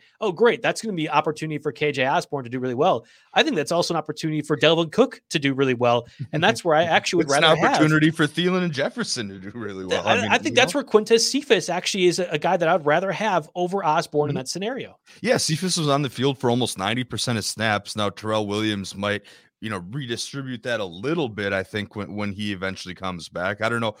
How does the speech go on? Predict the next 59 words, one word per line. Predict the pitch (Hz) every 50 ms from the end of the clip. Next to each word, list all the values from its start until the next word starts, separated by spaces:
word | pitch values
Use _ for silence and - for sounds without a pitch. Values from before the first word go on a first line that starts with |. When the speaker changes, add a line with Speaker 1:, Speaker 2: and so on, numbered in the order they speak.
| - - -
Speaker 2:
Are | 104 117
we | 131 127
still, | - - 139 135
are, | - 80 117 110
are, | - - 113 113 -
are | - 120
you | 123 120
still | - - 135 127
on | 120 120 120
Tyrell | - - 120 120 117 117
Speaker 1:
I'm | 139 143
Speaker 2:
Williams | 127 123
Speaker 1:
still | 127 - 180 175
on | 165 165
Speaker 2:
as | 165 -
the | -
guy | 160 151
Speaker 1:
Tyrell | 151 151 139 135
Speaker 2:
this | 131
Speaker 1:
Williams. | 131 131 127 131 139 147
Speaker 2:
year? | 143
Speaker 1:
I | 131
am. | 127 120 117 117 117
Speaker 2:
You | 117
know, | 123 120
it's | 127 143
Speaker 1:
Uh, | 147 143 139 135
Speaker 2:
just | 135 139 - 185
a |
Speaker 1:
the, | 165 -
the | 156
Speaker 2:
concussion. | 135 196 131 127 - - 175 170
He'll | 135 123
Speaker 1:
concussion. | 139 139 143
Speaker 2:
be | 135
back. | 113 104 104 104 104 113
Speaker 1:
Yeah. | 104 - 101 104 107 - _ _ _ _ _ -
Speaker 2:
Yeah. | - -
Um, | 110 117 113 104 98 98 95 95 98 _ _ _ _ _ _ _ _ _ _ _ -
so, | - 196
yeah, | 185 143
n-, | 151 185 - -
so | - - 156
that's | 147 156 175 165 -
interesting | 135 123 - 131 117 - - 135 127 117
here. | 110 127 131 143 143
And, | 127 - 135 131
you | 131
know, | 131 127
compare | 127 127 113 - 135 156
that | 165 156 151 -
to | 135
Minnesota, | 139 143 135 117 - - - 139 139 123 101
though. | 92 95 95 95 95 _ - _ _ _ _ -
Uh, | - 101 98 92 87 85 85 101 - -
you | 110 110
know, | 107
you | 104 104 107
have | 95 107 123 127 127 123 120 110 -